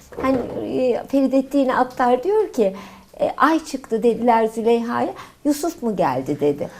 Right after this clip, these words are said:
E, işte, "Biraz bugün sararmışsın, Yusuf'un başı ağrıyor galiba." dedi. "Ne desen Yusuf." dedi. Onun için Allah'ı anmak,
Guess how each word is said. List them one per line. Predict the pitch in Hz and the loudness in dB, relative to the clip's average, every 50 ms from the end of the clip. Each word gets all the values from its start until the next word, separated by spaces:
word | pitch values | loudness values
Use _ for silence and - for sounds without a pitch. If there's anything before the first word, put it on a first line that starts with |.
| - 180 160 - - - - - | -16 -16 -18 -18 -20 -18 -2 2
E, | - 254 247 240 226 220 - | 4 6 6 6 4 2 0
işte, | 254 247 - - 269 254 240 - - - - - - 262 262 269 - | -2 -6 -4 0 0 2 2 0 -2 -6 -10 -8 -8 -10 -10 -6 -2
"Biraz | 294 302 302 320 320 294 277 - - | -2 0 0 0 0 -2 -4 -6 -8
bugün | 294 262 285 330 320 294 294 294 - - - _ _ | -8 -4 -2 -2 -2 -2 -4 -8 -12 -20 -20 _ _
sararmışsın, | - - - - 330 311 330 330 330 339 339 359 359 - - - 302 - - - - _ _ 311 | -20 -10 -4 -2 0 2 2 2 2 0 0 -4 -6 -8 -8 -10 -12 -14 -16 -20 -20 _ _ -6
Yusuf'un | 294 - - 294 - - 294 302 269 | -6 -6 -8 -8 -6 -4 -2 2 2
başı | 285 285 277 - 302 - | 2 2 2 0 0 2
ağrıyor | 208 208 - - - - - - - | 2 2 0 0 0 -2 -2 -2 -2
galiba." | - - - - - - - - - - - | -2 -2 -2 -2 -4 -4 -4 -4 -4 -2 0
dedi. | - 247 226 - 254 - - - - _ _ - | 0 -2 0 -2 -6 -10 -14 -20 -20 _ _ 2
"Ne | 415 440 370 269 | 2 4 4 4
desen | 277 277 269 - - 370 359 339 339 | 4 2 2 2 2 2 2 2 0
Yusuf." | 269 233 - - 254 208 - - | -2 -2 -2 -2 -4 -4 -4 -6
dedi. | - 165 143 - 160 175 - - - - - _ - | -6 -6 -6 -6 -6 -8 -10 -14 -20 -20 -20 _ -6
Onun | - 440 440 381 | -2 -2 0 -2
için | 277 254 - 302 285 | -2 -4 -4 -6 -6
Allah'ı | - - 254 254 254 262 269 262 285 - - | -4 -4 -6 -4 -4 -4 -4 -6 -6 -8 -6
anmak, | 247 247 240 220 214 208 214 214 - - | -4 -4 -4 -6 -8 -10 -10 -12 -14 -18